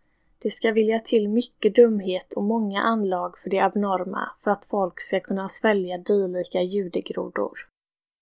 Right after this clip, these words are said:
Men man har gjort det. Den stackars arbetaren hatar för full maskin den usla överklassen, vilken likt en vampyr suger det ädla proletariatets blod.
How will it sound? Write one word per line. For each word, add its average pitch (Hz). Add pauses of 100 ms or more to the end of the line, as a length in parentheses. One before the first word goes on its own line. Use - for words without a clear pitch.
Men 214
man 220
har 220
gjort 240
det. - (440)
Den 208
stackars 220
arbetaren 220
hatar 208
för -
full 240
maskin 226
den 190
usla 202
överklassen, - (260)
vilken 220
likt 226
en 196
vampyr 208
suger 208
det 233
ädla 202
proletariatets 196
blod. 202